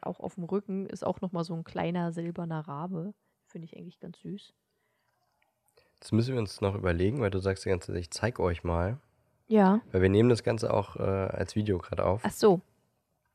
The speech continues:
Speaker 2: Also unsere Bildschirme zumindest.
Speaker 1: Ja.
Speaker 2: Ähm,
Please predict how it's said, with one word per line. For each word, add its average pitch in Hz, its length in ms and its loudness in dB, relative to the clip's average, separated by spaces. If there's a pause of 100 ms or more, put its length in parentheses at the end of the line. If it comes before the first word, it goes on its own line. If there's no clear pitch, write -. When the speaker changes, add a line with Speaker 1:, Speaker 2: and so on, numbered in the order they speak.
(140)
Speaker 2:
Also 95 220 4
unsere 85 240 0
Bildschirme 92 420 0
zumindest. 90 640 -4 (420)
Speaker 1:
Ja. 180 300 -4 (280)
Speaker 2:
Ähm, 92 500 -4